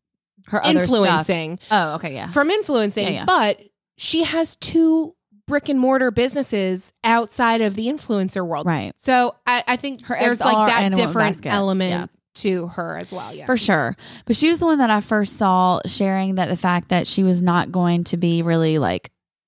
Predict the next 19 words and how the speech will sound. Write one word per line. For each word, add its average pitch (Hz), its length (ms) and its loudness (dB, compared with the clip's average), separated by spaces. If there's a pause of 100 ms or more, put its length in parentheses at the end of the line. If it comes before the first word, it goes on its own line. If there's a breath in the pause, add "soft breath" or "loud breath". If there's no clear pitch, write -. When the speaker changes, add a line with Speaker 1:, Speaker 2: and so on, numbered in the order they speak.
(520)
Speaker 1:
doing 185 260 2
a 180 40 0
ton 175 220 -2
with 180 120 0
the 165 60 2
end 170 180 0
sale. 180 280 2
And 180 160 0
then 196 140 0
I 208 80 -2
saw 180 240 -2
Jen 165 320 -4
Reed's 208 640 0
also, 165 680 2 (480 loud breath)
um, 175 760 2 (420)
which 208 360 -2
I 202 80 0
really 214 400 2
loved 175 840 2